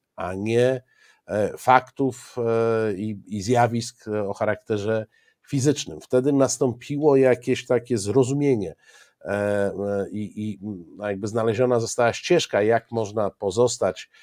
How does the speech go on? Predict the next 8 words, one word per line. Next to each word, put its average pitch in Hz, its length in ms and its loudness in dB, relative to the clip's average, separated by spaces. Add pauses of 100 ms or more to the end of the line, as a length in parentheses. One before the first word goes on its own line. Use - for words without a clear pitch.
(280)
e, 98 380 0
wierzącym, 135 640 2
a 139 60 6
jednocześnie, 135 760 2
no, 131 140 0
nie 139 240 0
odrzucać 120 640 0
zdobyczy, 117 760 -2